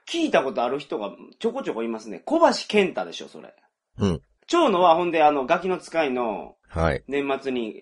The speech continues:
Speaker 1: ガッテームでビンタする、
Speaker 2: うんうんうんうん。
Speaker 1: 山ちゃんにビンタする人ですよね。
Speaker 2: はい。
Speaker 1: あとは、そんなもんか。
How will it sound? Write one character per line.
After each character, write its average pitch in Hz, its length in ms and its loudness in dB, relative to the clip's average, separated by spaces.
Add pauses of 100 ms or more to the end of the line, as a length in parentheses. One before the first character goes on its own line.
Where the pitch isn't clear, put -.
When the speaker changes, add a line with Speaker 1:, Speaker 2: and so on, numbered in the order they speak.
Speaker 1:
ガ 139 120 -2
ッ - 60 -8
テ 151 220 2
ー - 20 -4
ム 127 140 -4
で 95 360 -8 (180)
ビ 135 100 -8
ン 143 60 -6
タ - 100 0
す 82 100 0
る、 73 120 -2
Speaker 2:
う - 20 -2
ん 76 40 -2
う - 20 -4
ん 73 40 -4
う 73 40 -6
ん 73 380 -6
う - 40 -6
ん。 - 80 -14
Speaker 1:
山 156 300 -4
ち 135 80 -6
ゃ - 20 -4
ん 110 40 -6
に 104 60 -8
ビ 110 120 -10
ン 110 80 -10
タ 110 100 -8
す 113 80 -12
る 107 80 -10
人 87 140 -14
で 69 80 -18
す - 100 -20
よ 71 60 -20
ね。 67 180 -20
Speaker 2:
は 71 260 -8
い。 - 100 -14 (680)
Speaker 1:
あ 123 140 -14
と 135 300 -8
は、 123 760 0
そ - 180 -14
ん 104 40 -8
な 98 60 -10
も 90 80 -10
ん - 40 -14
か。 - 140 -20